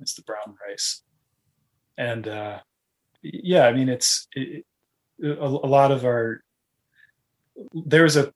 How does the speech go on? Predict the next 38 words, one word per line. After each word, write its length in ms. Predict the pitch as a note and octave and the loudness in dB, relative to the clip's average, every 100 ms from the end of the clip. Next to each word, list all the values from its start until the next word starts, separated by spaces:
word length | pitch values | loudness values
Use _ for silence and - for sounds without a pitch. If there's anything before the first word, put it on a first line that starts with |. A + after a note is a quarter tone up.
| _ | _
period 420 | - D3+ D#3 D3 B2+ | -2 2 4 4 2
of, 260 | A#2 A2 - | 0 -4 -8
like, 320 | B2 G#2+ - | -6 -6 -4
several 320 | - C#3 C3 | 0 0 0
thousand 440 | - B2+ A#2+ G#2+ A2 | 0 2 2 -2 -6
years 340 | A#2+ A#2 - | -4 -4 -6
where 120 | G#2+ | -8
there 220 | G#2+ A2 | -8 -8
was 300 | G#2 G2+ - - | -6 -6 -8 -8
pre-domesticated 1600 | - B2 A#2+ A2+ A2+ _ D3 A2+ A2 A2+ - - - A2 G#2 G2 | -8 -6 -6 -6 -10 _ -16 -12 -8 -6 -6 -6 -10 -10 -10 -14
cultivation 760 | - A2+ - G2+ G#2 G#2 B2+ B2 | -10 -10 -10 -14 -6 -4 -4 -8
happening. 560 | - B2 - C3+ C3+ C3 _ _ _ _ _ - | -10 -10 -8 -8 -8 -10 _ _ _ _ _ -8
I 60 | |
mean, 300 | A#2+ A#2+ A2+ - | -6 -4 -4 -2
some 180 | D3+ | 0
of 60 | D3 | 2
the 80 | B2 | 2
earliest 520 | B2+ C3+ B2+ A2+ - | 0 0 2 2 2
cereal 380 | C3 B2+ C3 A#2+ | 2 0 0 -2
grains 420 | A2 A2 G#2+ G#2+ | -6 -10 -10 -12
we 120 | G#2+ | -12
know 280 | G#2+ A2 A2+ | -8 -8 -6
of 200 | A2 G2+ | -8 -10
that 220 | G#2 - - _ | -10 -10 -12 _
were 220 | - G#2 - _ _ _ _ | -12 -12 -12 _ _ _ _
in 240 | C3 A2 G#2+ | -10 -8 -6
archaeological 720 | A2+ - G#2+ G#2 A2 A2+ - | -6 -6 -6 -4 -6 -8 -10
sites, 320 | - G2+ - | -8 -8 -6
like, 140 | G#2+ A2 | -8 -6
a 40 | |
hundred 280 | C3 D3+ C3 | -2 -2 -2
and 80 | A2+ | -4
seven 300 | - B2 A#2 | -4 -4 -4
thousand 400 | A2 A2+ A2+ G#2 | -2 -2 -2 -8
years 240 | G#2 A#2 | -10 -8
ago 280 | B2 B2+ B2+ | -4 -4 -4
in 100 | A2 | -4
Mozambique, 640 | A2 A2 G#2+ G#2 A2+ A#2 | -6 -8 -10 -8 -8 -8